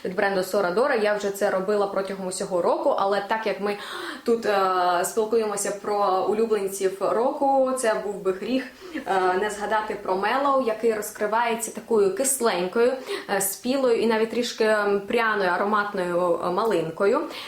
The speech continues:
Взагалі потім він запудрюється, але залишається прохолодним. І якщо ви знайомі з Insolence від Guerlain, я завжди їх порівнюю, бо в ньому є щось таке, ну, ностальгічне, і він мені цим дуже подобається. Я закохалася в нього з першого ж затесту.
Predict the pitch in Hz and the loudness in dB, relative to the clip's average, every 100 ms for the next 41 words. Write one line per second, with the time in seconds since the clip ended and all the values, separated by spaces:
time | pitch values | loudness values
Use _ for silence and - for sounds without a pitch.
0 | - 185 208 247 302 254 262 247 247 240 | -12 -4 -2 0 0 0 0 2 2 0
1 | - 302 381 262 - 202 226 233 247 247 | 0 2 2 2 0 0 0 2 0 2
2 | 262 247 226 202 - 226 240 208 175 196 | 0 0 0 -2 -4 -4 0 2 2 2
3 | 240 226 214 208 - 403 359 359 294 262 | 2 2 0 -2 -2 0 0 0 0 2
4 | 269 262 220 - 254 277 185 190 190 165 | 2 0 -2 -2 -2 0 0 0 -2 -2
5 | 170 185 180 180 190 196 202 202 254 240 | -2 -2 -2 -2 -2 -2 -2 -2 -2 -2
6 | - 202 247 277 233 202 214 208 - - | -2 0 0 0 0 0 0 -2 -6 -10
7 | - 247 285 277 294 285 247 233 262 254 | -4 0 0 2 0 -2 -8 -4 -4 -4
8 | - - 254 277 285 - 254 269 - 247 | -6 -4 0 2 2 2 2 0 0 0
9 | 226 269 339 - 233 208 254 262 247 233 | 2 0 0 0 0 0 0 2 0 0
10 | 233 202 175 269 226 175 190 175 277 415 | -4 -4 -2 -2 0 -2 -4 0 0 0
11 | 349 349 240 220 202 202 208 196 190 180 | -2 0 0 2 0 0 -2 0 -2 -4
12 | 185 180 - 220 208 185 175 175 175 269 | -6 -6 -4 -2 -2 -4 -6 -6 -2 0
13 | 339 339 | -2 -2